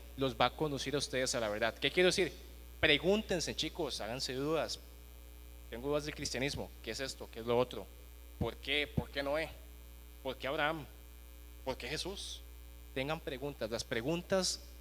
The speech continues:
nos van a llevar al conocimiento de la verdad y vamos a encontrar a quién es la verdad,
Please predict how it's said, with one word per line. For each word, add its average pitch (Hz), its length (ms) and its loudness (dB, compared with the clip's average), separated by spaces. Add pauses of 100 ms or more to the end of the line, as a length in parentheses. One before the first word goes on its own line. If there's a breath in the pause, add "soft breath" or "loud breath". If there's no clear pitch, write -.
nos 117 220 -2
van 117 180 2
a 147 60 2
llevar 131 280 6
al 135 80 2
conocimiento 117 720 -2
de 139 60 0
la 113 140 2
verdad 104 300 2
y 120 60 -6
vamos 104 280 -4
a 123 40 -4
encontrar 104 520 -6
a 113 80 -8
quién 104 240 -6
es 127 180 -2
la 110 80 -8
verdad, 92 300 -12